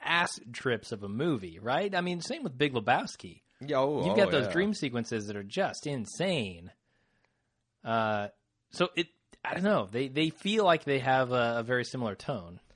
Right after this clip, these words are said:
Speaker 1: to me.
Speaker 2: Yeah, and I can see where Tom Hanks is reading the script of Lady Killers and like, you know, right on, totally, I'm signing up for this.
Speaker 1: Yeah.
Speaker 2: Um,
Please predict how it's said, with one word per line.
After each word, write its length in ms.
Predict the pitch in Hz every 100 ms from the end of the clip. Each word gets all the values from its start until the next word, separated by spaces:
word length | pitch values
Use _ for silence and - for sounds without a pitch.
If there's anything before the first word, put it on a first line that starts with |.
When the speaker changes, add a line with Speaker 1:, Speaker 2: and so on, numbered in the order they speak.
| _
Speaker 1:
to 80 | 98
me. 260 | 92 90 _ _ _ _ _ _ _ _ _ _
Speaker 2:
Yeah, 280 | 254 214 127
and 100 | 127
I 80 | 139
can 180 | 143 127
see 200 | 143 135
where 180 | 127
Tom 260 | 113 123 117
Hanks 300 | 120 120 -
is 100 | 101
reading 300 | 98 107 98
the 60 | 90
script 560 | - 110 107 98 - -
of 200 | 92 90
Lady 240 | 95 104 98
Killers 400 | 98 87 85 87
and 100 | 82
like, 220 | 78 - _ -
you 140 | 92
know, 240 | 85 80 80
right 200 | 92 90
on, 500 | 90 95 78 67 - -
totally, 400 | 90 87 80 82
I'm 120 | 85
signing 380 | - 85 85 85
up 140 | -
for 100 | -
this. 280 | 78 52 - - -
Speaker 1:
Yeah. 460 | 131 107 90 87 85
Speaker 2:
Um, 240 | 80 87